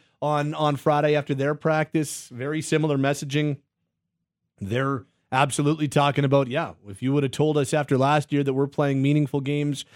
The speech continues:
in April, we would have taken it all day long after how they were playing meaningless games at this time last year because of how disappointing last year was. Now, had you told them that in January, that these games were gonna mean as much as they did, they probably wouldn't have taken that. But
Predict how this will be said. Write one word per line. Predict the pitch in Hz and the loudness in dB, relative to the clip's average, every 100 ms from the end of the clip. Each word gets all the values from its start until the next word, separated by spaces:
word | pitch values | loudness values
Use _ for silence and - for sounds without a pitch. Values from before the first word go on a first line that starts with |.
| - | -10
in | - 151 | 0 2
April, | 147 143 143 | 2 2 0
we | 139 | 2
would | 139 131 | -2 -6
have | |
taken | - 147 139 135 | -4 -4 -2 0
it | |
all | 131 131 | 4 4
day | 131 127 | 2 0
long | 123 156 170 139 131 | 2 2 4 2 0
after | 127 139 | -2 0
how | 123 135 127 - - | 4 6 4 2 -2
they | - | 2
were | 147 127 | 2 2
playing | 143 135 131 | 2 2 4
meaningless | 151 185 170 139 - | 6 6 4 2 2
games | 139 131 | 0 2
at | 123 | 0
this | 127 127 | -2 -4
time | - 131 123 | -2 -4 -2
last | 127 170 190 - | 0 2 2 0
year | 117 110 113 _ _ | -2 -2 -4 _ _
because | 135 123 135 | 0 2 0
of | 120 | 0
how | 131 | 0
disappointing | 123 131 - 110 131 127 | 0 -2 -4 -4 -4 -4
last | 120 120 113 | -4 -6 -6
year | 120 113 | -6 -2
was. | 156 156 92 - _ _ | 2 2 0 -12 _ _
Now, | - 110 85 - _ _ _ _ _ - | -6 -6 -8 -16 _ _ _ _ _ -10
had | 110 | -8
you | 104 | -4
told | 120 113 | -4 -6
them | 107 | -6
that | 104 92 | -8 -8
in | 87 | -2
January, | 110 139 156 151 151 165 | 0 2 2 2 2 0
that | 120 | -2
these | 123 123 | -4 -4
games | 117 127 120 | 0 0 0
were | 120 | -2
gonna | 127 | -2
mean | 123 127 | 0 0
as | 117 | 0
much | 127 120 | -2 -2
as | 117 | -4
they | 120 | -4
did, | 117 143 170 | -4 -4 -4
they | 143 | -6
probably | - 120 113 | -6 -8 -6
wouldn't | 117 139 | -4 -2
have | 147 | -2
taken | - 147 156 | -2 -4 -4
that. | 151 170 175 | -6 -6 -4
But | 165 | -4